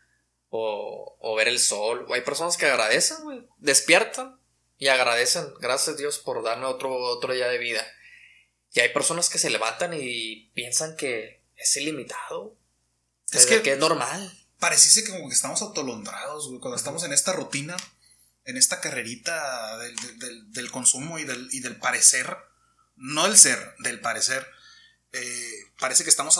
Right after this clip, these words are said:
Speaker 2: como atolondrados, güey. Estamos como, como drogados
Speaker 1: Ujú.
Speaker 2: por tantos estímulos externos y por tantos, tantos impulsos que te,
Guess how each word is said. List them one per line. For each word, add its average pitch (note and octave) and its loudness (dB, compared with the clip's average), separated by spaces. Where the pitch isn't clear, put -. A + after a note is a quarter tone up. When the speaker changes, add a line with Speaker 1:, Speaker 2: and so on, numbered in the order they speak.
Speaker 2:
como D3 -4
atolondrados, B2 -8
güey. G#2+ -20
Estamos C#3 0
como, A#2 -12
como C#3 -10
drogados C#3 -8
Speaker 1:
Ujú. A2+ -20
Speaker 2:
por C#3+ -8
tantos - -4
estímulos - -2
externos C3 -4
y C#3+ -12
por A#2+ -12
tantos, C3 -6
tantos - 0
impulsos C3+ 0
que C#3+ -6
te, A2+ -12